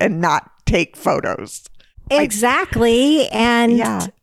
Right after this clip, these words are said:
Speaker 2: do you have a bag that size, or will you be making a trip to Louis Vuitton just to
Speaker 1: <sighs>
Speaker 2: get a bag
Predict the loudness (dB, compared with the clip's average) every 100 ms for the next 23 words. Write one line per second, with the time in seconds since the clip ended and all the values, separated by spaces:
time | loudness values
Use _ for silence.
0 | -4 0 2 4 4 2 2 0 0 2
1 | 2 0 0 0 2 2 2 4 4 4
2 | 4 2 2 2 2 0 -2 -2 -2 2
3 | 2 4 0 0 2 2 2 2 0 -2
4 | -2 2 2 2 0 0 0 0 -2 -8
5 | -4 -4